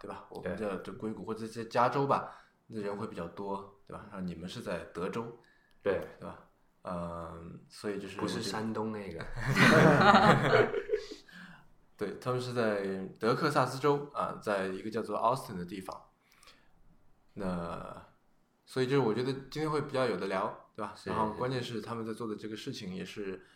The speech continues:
Speaker 1: 呃，我比较感兴趣的，关于用户体验，啊。那么，要不你们先说一说，就是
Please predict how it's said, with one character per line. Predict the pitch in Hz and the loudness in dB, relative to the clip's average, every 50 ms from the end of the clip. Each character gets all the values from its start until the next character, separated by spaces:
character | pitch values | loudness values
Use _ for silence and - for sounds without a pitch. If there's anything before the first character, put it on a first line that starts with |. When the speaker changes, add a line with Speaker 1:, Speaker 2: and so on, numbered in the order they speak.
| - - _ | -20 -20 _
Speaker 1:
呃， | - 90 87 85 85 - | -8 -6 -6 -6 -6 -6
我 | 85 92 117 127 | -2 -2 -2 -2
比 | - 104 | -2 -4
较 | 90 - 98 95 | -6 -6 -6 -6
感 | 98 92 - | -6 -10 -10
兴 | - - - 131 104 | -10 -10 -10 -10 -10
趣 | 92 - - - | -10 -12 -14 -16
的， | - - 90 - _ | -16 -16 -18 -18 _
关 | - 95 92 92 | -12 -10 -10 -8
于 | 101 | -10
用 | 104 95 | -10 -12
户 | 101 98 | -12 -14
体 | - - - - - | -16 -16 -18 -16 -14
验， | - - - - _ _ _ _ _ _ _ _ _ _ | -14 -14 -14 -16 _ _ _ _ _ _ _ _ _ _
啊。 | - - - - - - _ - - - - _ _ _ _ _ _ _ - | -14 -14 -14 -14 -18 -20 _ -20 -20 -20 -20 _ _ _ _ _ _ _ -14
那 | 110 98 | -10 -8
么， | 98 92 92 90 90 90 87 87 87 85 85 - - - - - | -6 -4 -4 -4 -4 -4 -4 -4 -6 -6 -8 -12 -14 -16 -12 -4
要 | 139 139 | -4 -2
不 | 135 | -2
你 | 123 110 | -2 -2
们 | 104 104 | -4 -4
先 | - 147 147 147 | -4 -4 -4 -4
说 | 143 156 151 143 | -4 -4 -2 -2
一 | 135 | -2
说， | 131 - 139 139 135 135 135 135 135 135 - - - _ - | -4 -2 -2 0 0 2 0 0 -2 -6 -8 -14 -20 _ -12
就 | 127 117 | -12 -12
是 | - - 104 92 87 87 | -10 -8 -8 -8 -8 -8